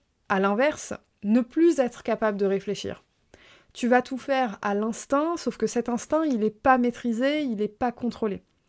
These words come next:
C'est un instinct qui est, euh, en mode sauvage, quoi.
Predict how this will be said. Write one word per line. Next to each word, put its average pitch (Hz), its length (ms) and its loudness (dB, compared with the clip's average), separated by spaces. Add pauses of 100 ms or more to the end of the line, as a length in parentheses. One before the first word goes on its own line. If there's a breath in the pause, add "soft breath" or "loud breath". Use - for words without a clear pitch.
(380 loud breath)
C'est - 220 -4
un 220 200 2
instinct 277 540 -2 (100)
qui 226 320 -4
est, 254 240 2
euh, 202 360 -2 (100)
en 202 100 -6
mode 214 400 2
sauvage, 214 440 2
quoi. - 180 -10